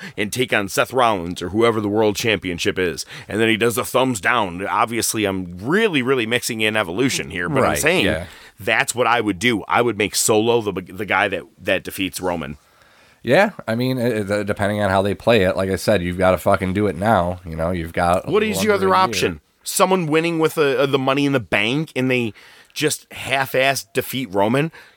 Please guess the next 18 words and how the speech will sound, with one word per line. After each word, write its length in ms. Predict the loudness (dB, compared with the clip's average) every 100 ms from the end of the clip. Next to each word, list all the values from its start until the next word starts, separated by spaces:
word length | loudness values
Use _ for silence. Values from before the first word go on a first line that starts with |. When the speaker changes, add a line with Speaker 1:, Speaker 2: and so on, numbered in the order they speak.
| -8
Speaker 1:
You 140 | -6
cannot 880 | -6 -6 0 2 2 4 2 0 -2
do 160 | 0
it 100 | 0
off 300 | 2 0 0
of 160 | -4 -6
a 40 |
Money 260 | -4 -2 -2
in 40 | -2
the 60 |
Bank. 360 | 0 0 -2 -8
You 100 | -12
can't 380 | -6 -2 -2 -2
just 180 | -6 -8 -12
Speaker 2:
No. 640 | -6 -2 0 0 0 2
Speaker 1:
it, 40 | 0
it, 120 | 2
it's 280 | -2 -4